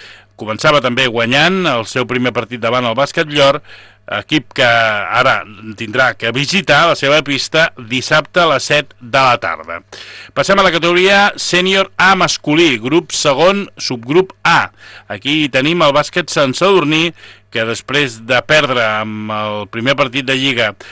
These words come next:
davant el Bàsquet Samà de Vilanova, jugarà a la Poliesportiva de la capital del Cava, rebent l'equip vilanoví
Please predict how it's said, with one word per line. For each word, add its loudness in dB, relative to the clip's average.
davant 2
el 2
Bàsquet 0
Samà 2
de -2
Vilanova, 4
jugarà 4
a 0
la 0
Poliesportiva -2
de 2
la 0
capital -2
del 2
Cava, 2
rebent 0
l'equip -4
vilanoví 0